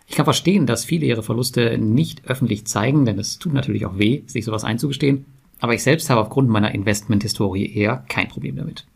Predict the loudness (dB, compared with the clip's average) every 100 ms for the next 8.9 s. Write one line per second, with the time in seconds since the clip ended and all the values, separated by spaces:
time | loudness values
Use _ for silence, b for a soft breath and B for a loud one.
0 | _ _ _ -8 0 2 2 2 2 2
1 | 2 0 0 2 4 4 4 2 2 0
2 | 0 2 2 2 2 0 -2 -2 -2 0
3 | 0 2 4 4 2 2 2 0 2 2
4 | 2 -2 -6 -2 2 2 2 0 0 -2
5 | 0 -2 2 2 2 0 0 0 -2 -6
6 | -4 -2 -2 -2 -6 -4 -6 -4 -6 -4
7 | -4 -4 -2 0 0 0 0 0 -4 -8
8 | -12 -10 -8 0 0 4 2 0 B